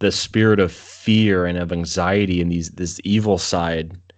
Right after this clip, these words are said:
of this warfare is trying to throw us into chaos, to throw us into fear and anxiousness and turning away from our trust in God. So a-, as long as this creation is in bondage, things like this are gonna happen.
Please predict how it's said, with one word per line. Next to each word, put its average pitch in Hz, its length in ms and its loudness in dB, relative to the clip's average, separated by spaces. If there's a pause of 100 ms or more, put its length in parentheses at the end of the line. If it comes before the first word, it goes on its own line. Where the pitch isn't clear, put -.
(320)
of 95 100 -2
this 95 220 0
warfare 87 580 0
is 87 160 -2
trying 95 600 0
to 87 440 -2
throw 101 360 6
us 98 220 2
into 85 220 -8
chaos, 76 640 -12
to 92 120 -6
throw 95 440 0
us 90 260 -2
into 87 260 -6
fear 85 640 -4
and 80 140 -4
anxiousness 80 840 -6
and 80 220 -6
turning 90 320 2
away 85 400 0
from 82 260 -4
our 80 120 -2
trust 80 440 -4
in 78 160 -6
God. 78 540 -6 (260)
So 98 640 4 (100)
a-, 101 160 -4
as 101 180 -4
long 107 300 2
as 104 120 -2
this 98 120 -4
creation 90 560 -4
is 87 140 -2
in 80 120 -2
bondage, 80 760 -4
things 98 380 -2
like 90 180 -2
this 90 200 -6
are 87 60 -6
gonna 78 240 -6
happen. 82 580 -8